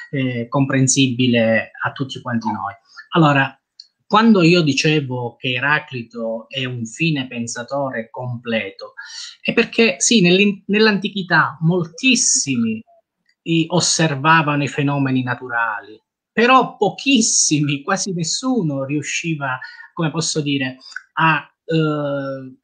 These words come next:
creare un impianto filosofico dando delle risposte che sono eccezionali e che sono condivisibili a distanza di tremila anni. Quando Eraclito dice:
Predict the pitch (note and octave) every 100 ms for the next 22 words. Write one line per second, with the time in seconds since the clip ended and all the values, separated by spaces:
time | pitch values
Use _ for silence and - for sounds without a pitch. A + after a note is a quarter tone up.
0 | _ D#3+ E3 E3+ F3+ F3 D#3+ D#3 D#3 D#3
1 | D3+ D3 C#3 F3 F3 D#3 D3+ - C#3+ C4+
2 | E3 D#3 D3+ C#3 - C3+ - _ C#3+ E3
3 | F#3+ F3+ C#3+ C3 C3+ D3 C#3 - D#3 A#2+
4 | A2+ - A#2 A2+ - _ - D3+ G3 G3
5 | D3 C#3 D#3+ D#3 - D3+ D3+ E3 C#3 A#2
6 | A2 A2+ - - E3 D#3+ F3+ G3 G3+ D#3+
7 | D#3+ D#3+ D#3+ E3+ - A3 F3 D3+ C#3+ C#3
8 | C#3+ - F#3 E3+ C#3+ B2+ C3+ B2+ A#2+ A#2+
9 | B2 A2 G#2 - _ - - - - _
10 | A#3 C4 B3+ A3 F#3 F3 - E3 E3+ G3
11 | F#3+ E3+ D3 D3+ C#3 D3 C3+ - B2+ A#2
12 | A#2